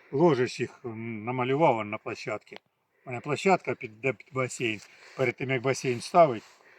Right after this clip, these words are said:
я їх все варю, ділаю, потім тільки басейн ставлю. Ну, там рівненько вже, ну, абсолютно. Тоді воно все рівненько і виходить, коли воно на рівному вариться. А коли будеш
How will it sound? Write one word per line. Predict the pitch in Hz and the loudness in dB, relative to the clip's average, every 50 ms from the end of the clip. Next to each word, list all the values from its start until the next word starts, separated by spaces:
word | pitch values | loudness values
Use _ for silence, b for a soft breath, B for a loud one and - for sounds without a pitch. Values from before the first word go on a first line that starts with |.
| _ - | _ -6
я | 135 131 | -4 -2
їх | 127 120 | -2 -4
все | - - - 120 113 | -6 -6 -4 -4 -2
варю, | 113 123 123 131 185 196 | 0 0 0 0 -2 -2
ділаю, | 147 104 143 175 196 180 143 120 113 | -2 0 2 2 2 2 0 -2 -4
потім | - - 135 - - - 190 | -8 -10 -14 -14 -16 -18 -18
тільки | - 135 - 139 | -14 -12 -8 -4
басейн | 123 131 123 - - 120 113 113 110 | -4 -4 -4 -4 -6 -8 -10 -10 -10
ставлю. | - - - 110 104 107 104 104 101 _ _ _ _ _ _ _ _ _ _ _ _ _ _ _ _ _ _ _ | -14 -12 -10 -8 -8 -8 -10 -12 -16 _ _ _ _ _ _ _ _ _ _ _ _ _ _ _ _ _ _ _
Ну, | 170 165 | -8 0
там | - 147 131 131 | 2 2 4 4
рівненько | 131 143 139 160 180 202 196 165 139 - 131 | 2 0 2 4 4 4 4 4 2 0 -4
вже, | 104 104 110 | -4 -4 -2
ну, | 117 113 | -2 -2
абсолютно. | 110 - - 143 127 113 113 107 107 - - 113 107 - | -2 -2 -4 -6 -6 -4 -4 -6 -8 -10 -14 -18 -20 -18
Тоді | - 123 151 151 | -10 -8 -6 -4
воно | 135 131 131 | -2 -2 -4
все | 117 - - 135 123 | -4 -4 -2 -2 -2
рівненько | 127 120 123 131 127 120 - 131 | -2 -2 -2 -4 -6 -4 -4 -6
і | 117 - | -6 -6
виходить, | 135 123 123 117 - - 113 107 107 107 - - - - | -4 -6 -6 -6 -4 -4 -4 -4 -6 -8 -12 -14 -16 -14
коли | 120 113 117 | -12 -12 -12
воно | 110 110 107 101 _ _ _ _ _ - | -12 -12 -14 -16 _ _ _ _ _ -6
на | 135 135 135 | -4 -2 -2
рівному | 135 123 123 123 120 117 110 | -2 -4 -6 -6 -8 -6 -4
вариться. | 113 110 110 110 107 - - 123 | -4 -4 -4 -4 -6 -8 -8 -10
А | 120 | -8
коли | - 160 151 139 120 _ _ _ _ _ _ - | -6 -4 -4 -4 -6 _ _ _ _ _ _ -4
будеш | 175 156 156 120 | -2 -2 -2 -2